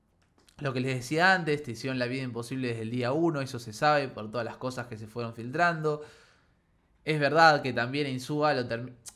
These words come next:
a ver, sí, es, en esta parte más o menos, porque dice el examen es Boca, Independiente del Valle y Palmeiras. No, no, porque en realidad con Palmeiras San Lorenzo jugó un muy buen partido y podría hasta haberlo ganado.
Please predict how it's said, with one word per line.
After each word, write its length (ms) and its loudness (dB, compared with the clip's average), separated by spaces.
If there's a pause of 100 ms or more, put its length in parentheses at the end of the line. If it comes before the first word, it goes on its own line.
(120)
a 120 -2
ver, 220 -2
sí, 260 -6
es, 100 -4
en 140 -4
esta 240 -2
parte 320 2
más 240 -2
o 40 0
menos, 300 -4
porque 200 -2
dice 180 -4
el 80 -2
examen 380 0
es 100 -4
Boca, 260 0
Independiente 440 -6
del 100 -2
Valle 160 -6
y 40 -10
Palmeiras. 460 -6
No, 420 -4 (320)
no, 240 2
porque 200 0
en 60 -2
realidad 320 2
con 180 -4
Palmeiras 480 -2
San 140 -6
Lorenzo 280 -6
jugó 240 -4
un 120 -6
muy 140 -4
buen 200 -2
partido 380 -4
y 20 -12
podría 300 -4
hasta 160 -6
haberlo 260 0
ganado. 520 0